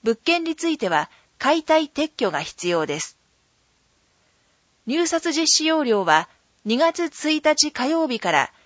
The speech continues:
市役所四階の資産マネジメント課に備え付けるほか、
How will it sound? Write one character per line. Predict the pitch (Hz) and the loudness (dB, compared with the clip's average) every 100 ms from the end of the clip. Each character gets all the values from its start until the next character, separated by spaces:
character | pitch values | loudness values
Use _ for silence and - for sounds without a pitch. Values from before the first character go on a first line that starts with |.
| _ | _
市 | - 233 | -2 2
役 | 311 339 | 4 2
所 | - 269 | 0 0
四 | 208 233 226 | 0 0 0
階 | 220 220 | 0 2
の | 208 190 | 2 2
資 | - - | 2 0
産 | - 311 320 | 2 0 2
マ | 294 | 0
ネ | 294 | 0
ジ | 285 | -2
メ | 285 277 | -2 -2
ン | |
ト | 269 269 | -2 -2
課 | 262 | -2
に | 262 | -2
備 | 247 262 262 | -2 0 0
え | |
付 | - - | -2 -2
け | 277 | -2
る | 214 | -2
ほ | - 180 | -4 -6
か、 | - 180 | 2 2